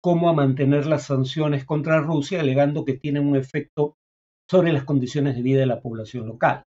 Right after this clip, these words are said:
Eh, y de hecho, es ese efecto el que ayuda a explicar su crecimiento electoral, porque, como dije, algunos grupos de derecha radical apoyan a Putin,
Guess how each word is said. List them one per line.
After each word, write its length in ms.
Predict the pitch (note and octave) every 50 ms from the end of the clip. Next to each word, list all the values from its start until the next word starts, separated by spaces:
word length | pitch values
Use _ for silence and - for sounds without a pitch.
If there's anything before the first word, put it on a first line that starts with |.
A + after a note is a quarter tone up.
| _ _ _ _ _ _ _ _ _ _ _ -
Eh, 560 | D3 C3+ C3 B2+ B2+ B2+ B2 B2 B2 C3 - -
y 100 | D#3 B2+
de 120 | C#3 D3
hecho, 320 | D3 D3 - - D#3+ D#3+ - -
es 220 | F#3+ E3+ - -
ese 200 | E3 C3+ D3 C#3+
efecto 420 | C#3 - E3 D3+ C3 - - D3+
el 180 | C#3+ C#3 C3+ -
que 220 | - C#3 C#3+ C#3
ayuda 240 | C3+ C3 C3 C3 C3+
a 40 | C3+
explicar 520 | C3+ - - - C3 B2+ C3 - C#3+ C3
su 140 | C3+ - -
crecimiento 540 | - B2+ B2+ - C3+ A#2+ B2 B2+ A#2+ - C3
electoral, 560 | A#2 A2 - _ B2+ C3 D#3+ D3+ B2 A2 - - _ _ _ _ _ _ _ _
porque, 640 | C#3+ C3 B2 B2 - - C#3 C3+ C3 B2+ C3+ - - _
como 260 | - C#3 C3 C3 B2+ C#3+
dije, 340 | E3 D#3 C3+ - - D3
algunos 360 | C#3 C3+ B2+ C#3 D3+ D3+ C#3+ C3
grupos 340 | C#3 C#3+ C#3 C#3+ D3 C#3
de 80 | C3 C3
derecha 220 | C#3 C3+ C3+ D3+
radical 640 | C3+ C3+ C3 B2+ B2 B2+ - C#3+ C#3+ C#3 C#3+ C#3 - _ _ _ _ _ _ _ _ _ _ -
apoyan 440 | - - - C#3+ C#3+ C3+ C3+ C3+ C#3
a 140 | C3+ C3 C3
Putin, 440 | - E3 C3+ - D3 C#3+ D3 -